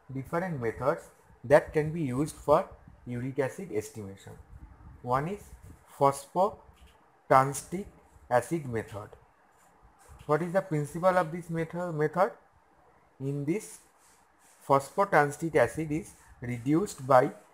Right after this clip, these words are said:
uric acid in alkaline medium to produce a blue color compound, that is tungsten blue, and it is measured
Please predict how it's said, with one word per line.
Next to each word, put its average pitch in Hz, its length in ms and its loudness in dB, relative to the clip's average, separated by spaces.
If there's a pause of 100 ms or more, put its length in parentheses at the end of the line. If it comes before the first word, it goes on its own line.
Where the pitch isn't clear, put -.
(280)
uric 143 380 0
acid 131 340 0 (480)
in 156 300 -4
alkaline 156 600 4
medium 117 460 -6 (400)
to 151 100 -4
produce 139 680 -2 (100)
a 127 280 6 (420)
blue 147 400 -4
color 139 300 6
compound, 113 640 -2 (840)
that 113 220 -2
is 180 300 -6 (100)
tungsten 147 560 0
blue, 98 240 -10 (560)
and 147 240 -2 (400)
it 120 180 -12
is 190 200 -4
measured 123 580 4